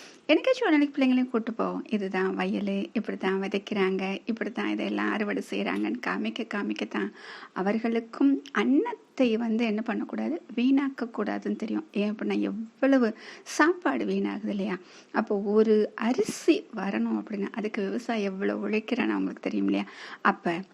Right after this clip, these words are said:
இது தெரிஞ்சுக்கிறதுக்கு நம்மளுக்கு வந்து அந்த விவசாயியை பத்தி நம்ம தெரிஞ்சுக்கணும். ஆனா அந்த விவசாயம் செய்யக்கூடிய விவசாயி எவ்வளவு தர்ம சிந்தனையோடு அந்த விதைக்கிறான் அப்படின்னு பாத்தீங்கன்னா,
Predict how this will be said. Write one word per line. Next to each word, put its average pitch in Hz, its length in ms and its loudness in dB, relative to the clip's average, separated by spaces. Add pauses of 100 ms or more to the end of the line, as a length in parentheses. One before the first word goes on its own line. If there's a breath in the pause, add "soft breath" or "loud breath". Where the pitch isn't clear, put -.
(120)
இது 359 280 8
தெரிஞ்சுக்கிறதுக்கு 247 720 4
நம்மளுக்கு 196 300 0
வந்து 208 260 2
அந்த 254 200 8
விவசாயியை 208 680 2
பத்தி 214 220 0
நம்ம 247 160 4
தெரிஞ்சுக்கணும். - 520 -2 (280 loud breath)
ஆனா 339 160 10
அந்த 269 180 8
விவசாயம் 403 840 2
செய்யக்கூடிய 285 800 2
விவசாயி 226 840 2
எவ்வளவு 403 600 4
தர்ம 254 500 4
சிந்தனையோடு 285 960 4
அந்த 240 200 2
விதைக்கிறான் 226 520 -2
அப்படின்னு 214 340 0
பாத்தீங்கன்னா, 208 400 2